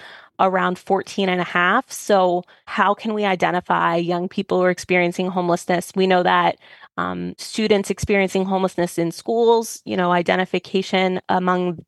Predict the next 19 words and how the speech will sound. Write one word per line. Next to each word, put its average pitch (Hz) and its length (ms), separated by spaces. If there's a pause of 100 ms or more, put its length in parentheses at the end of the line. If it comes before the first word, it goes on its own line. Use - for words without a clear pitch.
that 175 220
population 185 580
is 180 140
often 180 340
low. 180 400
So 170 400 (340)
by 196 180
identifying 196 1120 (340)
those 190 220
who 196 100
are 190 60
experiencing 180 500
homelessness, 185 580
we 190 120
can 175 440
really 170 640 (320)
try 175 280
to 180 480
prevent 170 800